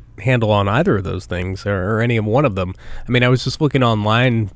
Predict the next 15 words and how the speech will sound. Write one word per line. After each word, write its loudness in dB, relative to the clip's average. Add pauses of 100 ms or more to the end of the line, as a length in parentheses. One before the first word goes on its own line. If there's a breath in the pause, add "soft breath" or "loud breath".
just -2
now, 0
and -6
Amazon 2
carries -2
six -6
times -2
the -6
number -4
of -8
televisions -8
that -12
Best -8
Buy -6
does. -14